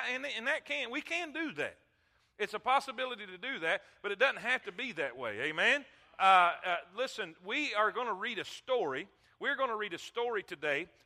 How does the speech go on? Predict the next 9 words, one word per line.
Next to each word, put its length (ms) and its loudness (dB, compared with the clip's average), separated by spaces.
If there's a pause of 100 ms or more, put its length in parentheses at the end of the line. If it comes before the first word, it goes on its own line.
of, 320 2 (120)
uh, 280 4 (120)
the 200 -6
arrival, 880 4 (420)
the 240 -2
arrival 920 4
of 200 2
Jesus 800 -8
Christ. 560 -4